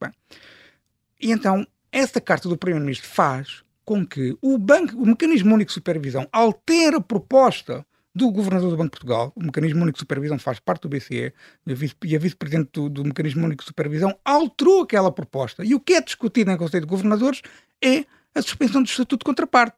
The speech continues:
ou seja, retira-se simplesmente a tomada do Banif e o Banif deixa de estar ligado ao B C E, deixa de ter acesso a qualquer tipo de liquidez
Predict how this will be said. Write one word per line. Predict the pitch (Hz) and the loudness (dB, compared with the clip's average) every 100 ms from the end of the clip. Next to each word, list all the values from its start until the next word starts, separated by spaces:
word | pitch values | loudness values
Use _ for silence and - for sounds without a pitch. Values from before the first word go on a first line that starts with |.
| _ | _
ou | 160 | -4
seja, | 147 190 190 - _ - | 2 2 2 -8 _ -4
retira-se | 202 185 - 220 220 - | -2 -2 2 4 4 0
simplesmente | - 233 - 196 208 190 214 | 0 0 0 2 2 2 0
a | |
tomada | - 208 226 214 185 156 | 2 4 4 4 0 -6
do | 214 180 | -4 0
Banif | 175 180 202 | 2 0 0
e | |
o | 208 | 2
Banif | 214 202 | 2 2
deixa | - 208 | -2 -4
de | - | 0
estar | 214 | 0
ligado | 202 202 202 | 2 2 2
ao | 214 | 2
B | 214 | 2
C | 233 | 0
E, | |
deixa | 214 190 | 0 -2
de | 214 | -2
ter | 226 | -2
acesso | 202 214 220 | -2 -4 -2
a | |
qualquer | 226 202 226 | -4 -4 -4
tipo | - 208 | -2 -2
de | 220 | -2
liquidez | 214 226 220 | -2 -2 -2